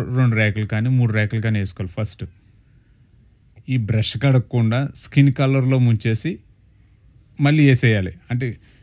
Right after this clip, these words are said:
డిఫరెంట్ షేడ్ కనబడుతుంది. ఒక్కోసారి ఏంటంటే డైరెక్ట్గా స్కిన్ కలర్ వేయాలి, ఒక్కోసారి ఏమో అందులో బ్రష్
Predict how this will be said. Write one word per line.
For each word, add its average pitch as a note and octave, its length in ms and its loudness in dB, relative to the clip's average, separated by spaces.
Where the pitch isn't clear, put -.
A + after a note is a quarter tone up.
డిఫరెంట్ D3+ 360 2
షేడ్ D3 240 2
కనబడుతుంది. A#2 540 0
ఒక్కోసారి D3 540 0
ఏంటంటే D#3 340 -2
డైరెక్ట్గా C#3 560 0
స్కిన్ C#3+ 340 0
కలర్ C3+ 260 0
వేయాలి, G#2 440 -2
ఒక్కోసారి C3+ 540 -2
ఏమో D#3+ 320 -4
అందులో C3 460 2
బ్రష్ B2 320 -2